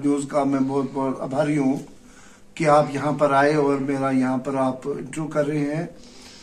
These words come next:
जहाँ तक आपके सवाल का ताल्लुक है, तो जम्मू कश्मीर में शराब की जो दुकानें खुल रही हैं,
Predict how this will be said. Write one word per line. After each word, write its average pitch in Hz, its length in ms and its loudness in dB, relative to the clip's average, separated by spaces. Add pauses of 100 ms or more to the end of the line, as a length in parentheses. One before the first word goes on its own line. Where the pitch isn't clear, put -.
(180)
जहाँ 156 240 0
तक 175 200 0
आपके 175 320 6
सवाल 160 320 4
का 156 360 6 (1300)
ताल्लुक 170 300 2
है, 147 420 -2 (520)
तो 170 80 2
जम्मू 165 280 2
कश्मीर 170 400 4
में 160 440 2 (240)
शराब 165 420 6
की 170 80 -6
जो 147 160 -2
दुकानें 143 480 -2
खुल 143 180 -6
रही 151 160 0
हैं, 135 400 -4